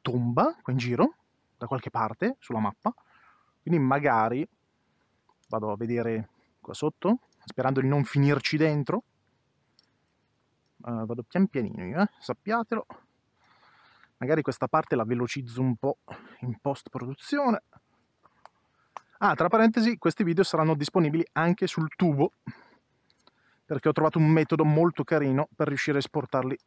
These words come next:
entrambi allo stesso tempo. Io sinceramente qua sotto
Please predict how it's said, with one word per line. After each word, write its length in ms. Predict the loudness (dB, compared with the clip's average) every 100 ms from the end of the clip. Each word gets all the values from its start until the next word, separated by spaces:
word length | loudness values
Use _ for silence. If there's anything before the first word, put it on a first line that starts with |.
| _
entrambi 640 | -4 -2 -2 -4 -4 -4 -6 -10 -20 -20 _ _ _ _ _ _ _ _ _ _ _ _ -10
allo 160 | -10
stesso 280 | -8 -10 -10
tempo. 440 | -8 -6 -6 -8 -10 -18 -20 -20 _
Io 100 | -10
sinceramente 440 | -6 -4 -4 -4 -4
qua 120 | -4
sotto 380 | -6 -4 -4